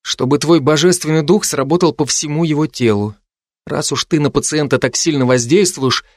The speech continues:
то у тебя это лучше получится, чем у меня. А я в это время зелье использую и сделаю заговор на призыв природных сил. Так мы с тобой восстановим целостность поврежденных тканей на ране изнутри и снаружи.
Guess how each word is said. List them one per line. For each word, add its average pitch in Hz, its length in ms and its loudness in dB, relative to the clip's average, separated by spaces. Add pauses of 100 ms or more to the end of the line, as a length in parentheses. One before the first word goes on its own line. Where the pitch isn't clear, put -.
(140)
то 85 100 -2
у 127 80 0
тебя 139 240 2
это 143 180 0
лучше 151 300 0
получится, 123 520 -2
чем 120 240 -4
у 120 40 2
меня. 104 420 0 (460)
А 127 140 2
я 156 220 4
в 170 60 2
это 131 180 2
время 127 260 2
зелье 143 440 0
использую 120 640 2 (180)
и 120 100 0
сделаю 156 340 4
заговор 143 460 2
на 135 100 0
призыв 139 340 -2
природных 139 540 0
сил. 101 380 -6 (540)
Так 180 260 0
мы 139 120 0
с - 80 -4
тобой 151 260 2
восстановим 143 500 0
целостность 147 540 0
поврежденных 139 680 0
тканей 156 480 0
на 123 220 0
ране 110 380 0
изнутри 147 600 0
и - 220 -2
снаружи. 120 760 0